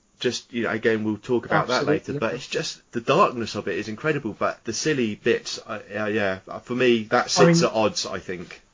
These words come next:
Speaker 2: It does. I mean, one that really stuck out for me was a bit where, I can't remember, I can't remember if it's Aki or Michi, but there's a scene where, like, um,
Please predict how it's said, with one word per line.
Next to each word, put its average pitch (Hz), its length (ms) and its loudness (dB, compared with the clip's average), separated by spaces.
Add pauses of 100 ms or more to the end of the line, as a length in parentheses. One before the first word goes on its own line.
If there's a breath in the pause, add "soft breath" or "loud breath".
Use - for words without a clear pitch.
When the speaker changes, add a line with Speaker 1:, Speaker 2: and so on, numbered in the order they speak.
(400)
Speaker 2:
It 160 140 -2
does. 165 280 10
I 165 100 8
mean, 180 240 6
one 185 420 8
that 175 180 6
really 175 200 6
stuck 165 260 4
out 156 220 4
for 160 80 -2
me 160 200 8
was 143 200 2
a 151 40 -2
bit 156 200 4
where, 147 260 6
I 147 60 -2
can't 208 260 4
remember, 185 260 2
I 170 60 -4
can't 208 360 0
remember 190 180 4
if - 60 -4
it's - 100 -8
Aki 165 300 2
or 151 80 6
Michi, 151 480 2 (420 soft breath)
but 185 200 8
there's 170 140 8
a 165 60 6
scene 185 300 8
where, 156 380 6
like, 156 300 2
um, 143 480 2